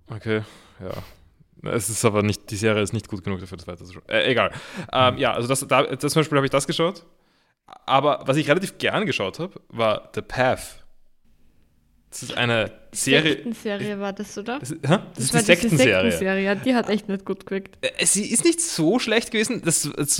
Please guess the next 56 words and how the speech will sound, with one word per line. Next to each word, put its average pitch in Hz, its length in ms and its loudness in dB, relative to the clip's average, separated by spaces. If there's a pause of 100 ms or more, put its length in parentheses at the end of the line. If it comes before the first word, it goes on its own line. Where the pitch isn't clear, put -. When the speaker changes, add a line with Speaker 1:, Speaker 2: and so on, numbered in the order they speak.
Speaker 1:
die 151 120 0
war 151 120 6
so 185 80 0
mit 185 220 0
dem 180 160 4
Typ 196 160 -4
von 175 160 0
Breaking 147 300 2
Bad, 123 260 4
nein, 123 240 2
nicht 143 180 0
Bryan 120 200 0
Cranston, 139 380 0
sondern 139 180 0
dem 117 100 -2
anderen. 107 260 2
Speaker 2:
Jesse 190 200 2
Pinkman 131 560 0
Dude. 147 280 0 (200)
Speaker 1:
Genau. 127 160 0
Speaker 2:
Wie 117 80 0
hat - 100 -2
der 131 60 0
geheißen? 127 280 0
Aaron 120 220 2
Paul? 143 300 0 (480)
Speaker 1:
Genau, 151 340 2
genau, 131 220 0
mit 127 120 -2
ihm. 139 200 0 (1080)
Die 113 60 -6
war 160 80 4
ganz 202 140 2
okay. 104 440 -8 (560)
Speaker 2:
Ja. 156 220 -2 (720)
Speaker 1:
Aber 147 100 4
ich 165 80 4
hab 208 60 2
so 170 200 2
weirde 196 160 4
Sachen 170 180 0
geschaut. 147 140 -4
Ich - 60 -4
meine, 185 80 4
ich 180 80 0
hab 180 120 4
dann 180 100 0
auch 160 160 4
Halt 160 160 4
and 156 120 0
Catch - 200 2
Fire 143 260 4
geschaut, 117 260 -4
was 120 200 -2
irgendwie, 117 460 -4 (340)
äh, 110 160 0